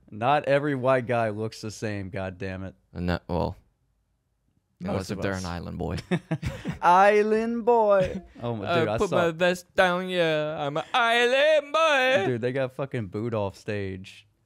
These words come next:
Speaker 2: Oh, I watched, uh, I think it may have been Patrick Cece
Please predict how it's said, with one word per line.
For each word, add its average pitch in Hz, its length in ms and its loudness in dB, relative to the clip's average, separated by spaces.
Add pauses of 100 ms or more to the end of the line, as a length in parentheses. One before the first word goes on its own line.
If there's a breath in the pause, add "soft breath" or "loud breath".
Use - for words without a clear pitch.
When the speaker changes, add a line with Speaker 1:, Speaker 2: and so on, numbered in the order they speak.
(260)
Speaker 2:
Oh, 90 360 2
I 90 60 0
watched, 101 360 0
uh, 87 300 0
I 85 60 -4
think 107 180 -4
it 104 100 -4 (200)
may 90 140 -4
have 90 100 -2
been 85 120 -6
Patrick 95 420 -6
Cece 123 440 -8